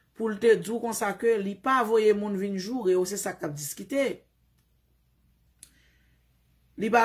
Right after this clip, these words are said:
voye moun vin joure ou se moun ki te sipòte l. Li pa t ap janm rele Tori pou l fè Tori vin joure ou vin dou betiz. Li pa moun sa.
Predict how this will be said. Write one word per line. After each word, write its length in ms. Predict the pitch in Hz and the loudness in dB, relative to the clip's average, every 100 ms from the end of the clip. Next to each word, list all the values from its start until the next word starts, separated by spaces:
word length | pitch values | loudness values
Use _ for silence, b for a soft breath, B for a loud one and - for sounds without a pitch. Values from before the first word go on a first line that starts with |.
| 214 | 6
voye 240 | 233 226 | 8 6
moun 180 | 202 196 | 4 -4
vin 180 | 190 196 | -4 -6
joure 520 | 185 202 196 226 247 | -6 -2 2 4 2
ou 120 | 226 | -2
se 120 | - | -8
moun 240 | 208 196 185 | -8 -8 -4
ki 80 | 180 | -2
te 120 | 180 | -2
sipòte 580 | - 175 185 160 180 190 220 | -6 -10 -8 -4 -2 0 0
l. 140 | 254 277 b b | -6 -12 b b
Li 120 | - - | -10 -6
pa 100 | 262 | -2
t 80 | 240 | -2
ap 80 | |
janm 460 | 180 - 233 262 269 | -2 -2 -2 0 0
rele 240 | 262 226 214 | 0 0 0
Tori 320 | 214 196 190 220 | 2 2 0 -2
pou 160 | 208 | -6
l 80 | 196 | -4
fè 160 | 190 175 | -6 -2
Tori 320 | 185 175 160 | -2 0 -4
vin 220 | 185 226 | -4 -6
joure 400 | 214 233 180 180 | -6 -2 2 2
ou 160 | 196 196 | 2 -2
vin 80 | 190 | -4
dou 80 | 170 170 | -2 0
betiz. 720 | 170 151 - 170 214 214 - b b b b - | 0 0 -6 -6 -6 -8 -14 b b b b -10
Li 80 | 240 | -2
pa 160 | 269 233 | 2 2
moun 220 | 214 202 190 | 0 -4 -4
sa. 560 | - 175 170 190 233 | 0 2 4 2 0